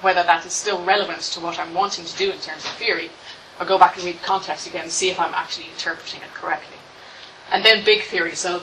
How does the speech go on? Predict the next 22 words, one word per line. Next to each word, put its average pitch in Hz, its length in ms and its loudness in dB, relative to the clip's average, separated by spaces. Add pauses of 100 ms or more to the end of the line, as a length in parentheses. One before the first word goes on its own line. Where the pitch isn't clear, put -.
by 175 220 8
the 180 80 -6
kind 180 220 0
of 175 80 -4
the - 100 -8
big 175 280 4
writers 160 440 6
that 175 100 -8
we 170 60 -8
were 170 80 -6
talking 165 320 -8
about 156 220 -8
earlier, 156 240 -10
the 175 60 -14
big 175 160 -6
philosophers, 165 760 -2
um, 170 220 0 (1000)
and, 190 280 6
uh, 180 120 10 (200)
reading 202 260 0
around 196 400 8
that 175 340 6